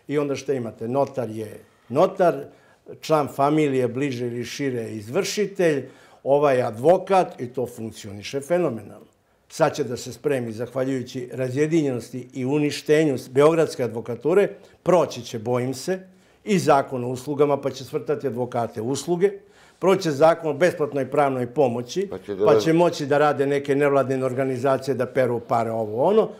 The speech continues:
Speaker 1: tako da advokati, ovo malo posla što imaju, to će da nestane.
Speaker 2: A ne.
Speaker 1: Posla imaju ovi koji se bave privredom, koji su u tim velikim
Speaker 2: Ja
Speaker 1: kancelarijama,
Speaker 2: koliko sam
Speaker 1: ortačkim
Speaker 2: shvatio,
Speaker 1: društvima.
Speaker 2: vi ćete u stvari svi advokati koji imate sad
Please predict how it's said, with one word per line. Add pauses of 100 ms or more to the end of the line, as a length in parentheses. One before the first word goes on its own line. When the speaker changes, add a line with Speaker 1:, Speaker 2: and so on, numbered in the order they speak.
(120)
Speaker 1:
tako
da
advokati,
ovo
malo
posla
što
imaju, (560)
to
će (180)
da
nestane. (160)
Speaker 2:
A
ne.
Speaker 1:
Posla
imaju
ovi
koji
se
bave
privredom,
koji
su
u
tim
velikim
Speaker 2:
Ja
Speaker 1:
kancelarijama,
Speaker 2:
koliko
sam
Speaker 1:
ortačkim
Speaker 2:
shvatio,
Speaker 1:
društvima.
Speaker 2:
vi
ćete
u
stvari
svi
advokati
koji
imate
sad